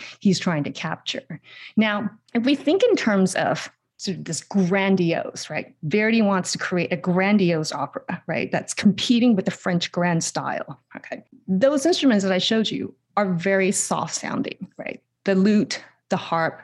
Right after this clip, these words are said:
the lyre, maybe, like, a collection of sistrums, you know, but the most sort of, like, loudest and most grandiose instrument we even still today, and the most sort of triumphant instrument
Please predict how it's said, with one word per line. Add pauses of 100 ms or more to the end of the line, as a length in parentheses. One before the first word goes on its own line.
(160)
the
lyre, (320)
maybe,
like,
a
collection
of
sistrums, (340)
you
know, (340)
but
the
most
sort
of,
like,
loudest
and
most
grandiose
instrument
we (500)
even
still
today,
and
the
most
sort
of
triumphant
instrument